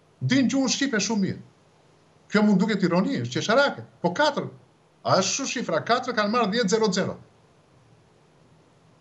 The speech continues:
Kështu është shifra. Si ka mundësi që në një qartë të vogël, pavarësisht të respektit që mund të kesh etj etj, dhe, e, marrin dyqind dhjeta dhe,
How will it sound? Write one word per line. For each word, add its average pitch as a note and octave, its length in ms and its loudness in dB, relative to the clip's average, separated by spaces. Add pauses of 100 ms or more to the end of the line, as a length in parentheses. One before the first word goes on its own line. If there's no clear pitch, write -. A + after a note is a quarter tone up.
Kështu D#4 220 0
është B3 100 0
shifra. - 300 -4 (640)
Si B3 140 0
ka C#4+ 140 4
mundësi C4 320 -2
që G3 100 -6
në F#3 140 0
një F#3 100 0
qartë B3 300 -2
të A#3 80 -2
vogël, F3+ 400 0 (160)
pavarësisht E3+ 580 -2
të D#3 120 0 (1600)
respektit F3 560 0
që F3 120 -2
mund E3 200 -2
të E3+ 80 -6
kesh D#3+ 240 0
etj B2+ 180 -6
etj, D#3+ 240 0 (760)
dhe, C3+ 220 4
e, D3+ 420 4
marrin G#3 380 2
dyqind A#3+ 320 -2
dhjeta B3+ 300 -2
dhe, A#3 100 -4